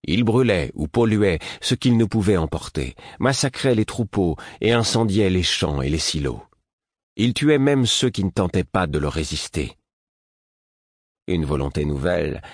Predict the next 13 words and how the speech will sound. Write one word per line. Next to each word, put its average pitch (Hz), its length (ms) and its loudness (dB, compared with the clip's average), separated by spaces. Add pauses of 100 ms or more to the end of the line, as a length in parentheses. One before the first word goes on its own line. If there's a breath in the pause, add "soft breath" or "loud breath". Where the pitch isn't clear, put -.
et 85 100 -2
mauvaise 98 640 0 (260 loud breath)
transparaissait 98 840 -4
dans 65 140 -10
ces 65 200 -8
attaques, - 640 -10 (460)
qui 123 120 2
se - 180 0
délectaient 98 640 0 (380 loud breath)
non 85 100 0
seulement 87 400 0
du 73 140 -4
vol 101 500 -4